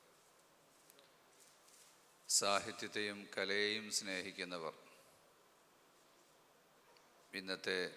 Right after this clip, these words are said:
അവാർഡ് ജേതാവ് ജനാബ് കെ ടി സൂപ്പി അവർകൾ, പ്രിയങ്കരനായ പ്രതാപൻ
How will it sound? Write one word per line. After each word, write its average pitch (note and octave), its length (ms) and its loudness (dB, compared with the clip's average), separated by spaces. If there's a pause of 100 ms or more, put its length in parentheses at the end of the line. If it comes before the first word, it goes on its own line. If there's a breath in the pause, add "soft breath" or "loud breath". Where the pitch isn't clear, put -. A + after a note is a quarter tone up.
(200)
അവാർഡ് F#2 440 -2
ജേതാവ് F2 500 -2 (1500)
ജനാബ് F2+ 440 -4 (240)
കെ F2 100 0 (160)
ടി F2+ 140 -6 (400)
സൂപ്പി G2 500 -4 (300)
അവർകൾ, F2 360 -6 (3500)
പ്രിയങ്കരനായ F#2+ 680 0 (2250)
പ്രതാപൻ G#2 540 2